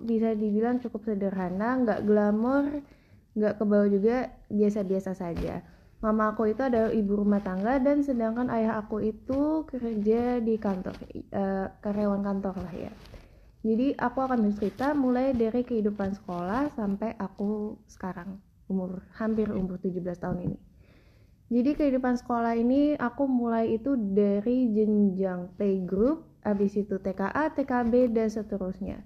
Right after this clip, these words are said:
Aku itu sekarang kan murid S M A ya, tapi aku akan cerita dari aku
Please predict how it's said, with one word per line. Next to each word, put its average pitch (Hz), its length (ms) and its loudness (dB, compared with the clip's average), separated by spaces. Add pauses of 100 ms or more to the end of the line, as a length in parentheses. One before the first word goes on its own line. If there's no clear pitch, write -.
(440)
Aku 294 480 0 (640)
itu 294 480 0
sekarang 277 400 0
kan 302 80 -2
murid 269 240 0
S 214 160 -4
M 208 160 -4
A 220 80 -4
ya, 185 160 0
tapi 208 320 -4
aku 262 160 -4
akan 269 320 -2
cerita 247 240 -4
dari 220 400 -2
aku 208 320 -4